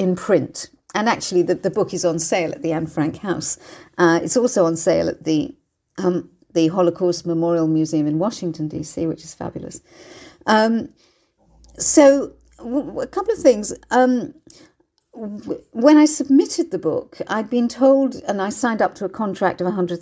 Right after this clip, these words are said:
thousand words, but because I had so many stories to tell, Sarah, uh, it turned out to be a hundred and fifty thousand words. I had a great advantage at home because my husband is a brilliant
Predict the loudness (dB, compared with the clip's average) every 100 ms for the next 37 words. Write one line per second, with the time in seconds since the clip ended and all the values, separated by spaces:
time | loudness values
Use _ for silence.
0 | -2 -2 -2 0 2 2 2 -8 -16 _
1 | _ _ _ _ -20 _ -2 -2 -2 -14
2 | _ _ -10 0 0 0 -8 -4 -4 0
3 | 4 4 4 0 0 2 2 0 -10 -6
4 | -6 -4 -6 -6 -8 -12 _ -20 _ _
5 | -4 -2 0 0 4 2 4 -2 -4 -6
6 | -2 -2 -4 -4 -4 -6 -6 -6 -6 -4
7 | -4 -2 -2 -2 -4 -8 -10 -14 _ _
8 | _ _ _ _ -2 2 4 4 2 4
9 | 6 6 4 -2 -2 -2 0 -2 -2 -6
10 | -4 -4 -4 0 0 0 -2 -4 -2 -2
11 | -2 2 0 0 -2 0 -2 -2 0 2
12 | 2